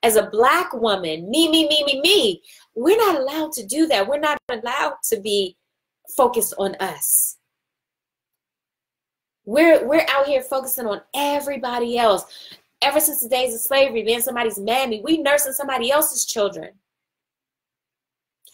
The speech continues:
Then after slavery ended, we were in there being their maid, cleaning up their house, couldn't even clean up our own. And then because of the broken homes and broken families during the crack era,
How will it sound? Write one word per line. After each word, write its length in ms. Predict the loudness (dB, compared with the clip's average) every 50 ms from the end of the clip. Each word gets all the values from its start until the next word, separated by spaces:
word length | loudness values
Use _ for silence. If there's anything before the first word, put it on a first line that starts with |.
| -20 -20 -20 -20 -16 _ 2
Then 180 | 2 4 4
after 320 | 2 0 -2 -4 -6 -4 -4
slavery 460 | -2 0 2 0 0 0 -4 -10 -8 -8
ended, 260 | -4 2 2 0 0
we 160 | 0 -8 -8
were 140 | -4 -6 -2
in 220 | -2 -2 -2 0
there 200 | 0 0 0 0
being 200 | 0 0 0 2
their 140 | 2 0 0
maid, 260 | 2 2 0 0 0
cleaning 300 | -2 -4 -4 -4 -2 -2
up 140 | -2 0 2
their 160 | 2 2 2
house, 280 | 2 0 -2 -2 -4 -4
couldn't 200 | -6 -4 -4 -4
even 180 | -8 -8 -8
clean 200 | -6 -6 -4 -4
up 100 | -4 -4
our 100 | -2 0
own. 380 | 0 0 0 0 -2 -4 -8 -12 _ _ _ _ _ _ _ _ _ _ _ _ _ _ _ _ _ _ _ _ _ _ _ _ _ _ _ _ _ _ _ _ _ _ _ _ _ _ _ _ _ _ _ _ _ _ _ _ _ _ _ _ _ _ -2
And 160 | -2 4 6
then 160 | 6 4 4
because 300 | 2 -4 -2 -2 -2 -2
of 80 | 0 -2
the 80 | -4
broken 320 | 0 2 0 0 0 -2 -4
homes 300 | -6 -4 -4 -4 -2 -4
and 100 | -4 -2
broken 280 | -2 -4 -4 -4 -8
families 400 | -6 -4 -4 -2 -2 -4 -8 -6
during 160 | -6 -6 -4 -4
the 80 | -6
crack 280 | -6 -4 -2 -2 -2 -2 -2
era, 280 | -2 0 0 0 0